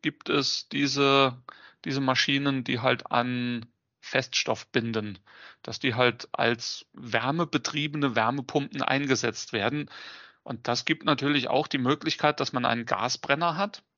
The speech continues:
und heizt mit dem Gasbrenner diesen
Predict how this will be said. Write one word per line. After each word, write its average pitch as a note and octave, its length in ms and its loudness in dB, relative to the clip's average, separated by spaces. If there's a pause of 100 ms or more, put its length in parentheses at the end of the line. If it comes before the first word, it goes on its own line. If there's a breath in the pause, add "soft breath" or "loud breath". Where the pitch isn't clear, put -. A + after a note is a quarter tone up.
(460 loud breath)
und A2+ 260 -6
heizt C3 380 -2
mit D3+ 200 -6
dem B2 140 -4
Gasbrenner E3 760 -2 (340 soft breath)
diesen D#3+ 480 -4